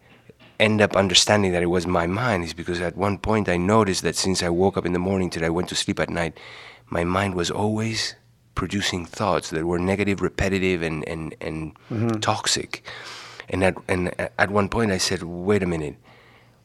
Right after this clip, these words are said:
Speaker 1: who is thinking these thoughts? I'm not deciding to think these thoughts. If I had a
Speaker 2: Mm-hmm.
Speaker 1: choice, I wouldn't be thinking these
Speaker 2: Mm-hmm.
Speaker 1: thoughts." So I thought I was going crazy. It ends up that I realized later on that most people are having the same problem.
Speaker 2: Mm-hmm.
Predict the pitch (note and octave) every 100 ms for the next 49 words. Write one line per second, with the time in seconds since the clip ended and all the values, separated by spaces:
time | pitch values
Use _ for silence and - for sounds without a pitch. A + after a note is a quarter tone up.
0 | _ - B2 C3 G2+ E2+ - G2 E2+ E2
1 | D#2 D2+ D2+ - C#2+ - - G2+ C3 A#2+
2 | F2 D#2+ - - F#2 E2+ A2+ F2+ D#2+ E2
3 | - D#2+ D2+ D#2 D2+ - - - G#2+ F#2
4 | G2 E2 A#2 C3 G2 - G#2 A#2+ G2 E2+
5 | A2+ B2+ A2 E2 F#2+ G#2+ G#2 - G1+ -
6 | - - - - - - - F#2+ E2+ E2
7 | - - _ - - G#2 F#2+ E2 D#2 D#2+
8 | D#2 - G2 F2 - - - _ - _
9 | _ _ _ _ _ - - _ - G#2
10 | G#2 F#2+ G#2 F#2 - - - - _ _
11 | - F2 F2 F#2 A2 F#2+ E2+ E2 F2+ E2+
12 | G2 G2 F2+ G2 A#2+ A#2 A2+ A2 F#2 F2+
13 | E2 D2+ - D2+ - D2 A2+ G#2+